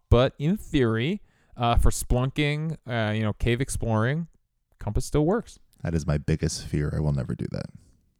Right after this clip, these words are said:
Speaker 1: Go down into a cave?
Speaker 2: Not spelunking. Not like, I can't
Speaker 1: Oh.
Speaker 2: crawl through a fucking thing that's barely the width of my body. And nope, nope, nope.
Speaker 1: Fair
Speaker 2: Nope.
Speaker 1: enough.
Speaker 2: Claustrophobia intensely.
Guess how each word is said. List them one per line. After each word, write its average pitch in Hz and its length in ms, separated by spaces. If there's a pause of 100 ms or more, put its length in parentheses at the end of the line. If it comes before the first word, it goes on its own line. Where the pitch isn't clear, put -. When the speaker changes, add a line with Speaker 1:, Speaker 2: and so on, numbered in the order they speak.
(720)
Speaker 1:
Go 117 100
down 110 200
into 110 180
a 107 60
cave? 110 360 (880)
Speaker 2:
Not 98 220
spelunking. 80 680
Not 87 220
like, 87 220
I 87 80
can't 95 440
Speaker 1:
Oh. - 40 (100)
Speaker 2:
crawl 87 380
through 85 520
a - 40
fucking 82 420
thing 78 340
that's - 340 (340)
barely 82 440
the 78 160
width 80 300
of 78 140
my 73 180
body. 73 560
And 73 220 (280)
nope, 120 360
nope, 123 240
nope. 104 260 (680)
Speaker 1:
Fair 95 120
Speaker 2:
Nope. 104 80
Speaker 1:
enough. 92 240 (760)
Speaker 2:
Claustrophobia 90 760
intensely. 85 640